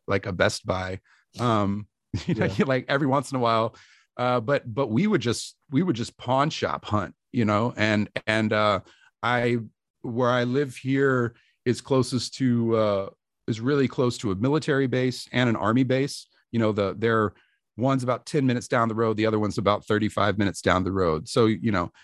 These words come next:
Speaker 1: because of that, you've got a lot of, you know,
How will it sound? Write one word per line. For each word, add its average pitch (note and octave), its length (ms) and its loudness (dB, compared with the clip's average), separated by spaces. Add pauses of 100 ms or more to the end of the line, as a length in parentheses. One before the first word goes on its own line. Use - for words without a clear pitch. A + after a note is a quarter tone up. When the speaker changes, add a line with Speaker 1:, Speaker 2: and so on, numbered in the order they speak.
(160)
Speaker 1:
because C#3 320 2
of B2+ 140 0
that, B2 280 0
you've A#2 120 -2
got C3 160 2
a A2 40 0
lot A#2+ 320 0
of, A#2 120 -2 (760)
you - 440 -12
know, A2+ 220 2